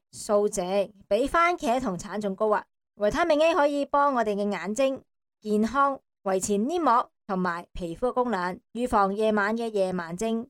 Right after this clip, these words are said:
乾眼症、甩頭髮同皮膚嘅乾燥。黃豆喺發芽過程中呢，佢會分解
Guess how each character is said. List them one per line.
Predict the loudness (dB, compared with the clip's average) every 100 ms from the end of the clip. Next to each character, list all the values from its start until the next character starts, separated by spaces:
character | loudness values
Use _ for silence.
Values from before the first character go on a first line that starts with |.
| _ -2
乾 | 0 2 0
眼 | -2
症、 | -2 -2 -4 -8 -2
甩 | -2
頭 | 0 -2
髮 | -2 -4
同 | -6 -10
皮 | -10
膚 | -2 -2
嘅 |
乾 | 0 -2 -2
燥。 | -6 -10 -2 -2 -4 _ _ _ _
黃 | 0 2 2 4
豆 | 4 4
喺 | 4 2 0
發 | 0 0
芽 | 0
過 | 0
程 | 0 0
中 | -2 0
呢， | 0 -2
佢 | -2 -2
會 | 0 0
分 | -2 -4 -4 -4 -4
解 | -2 0 -2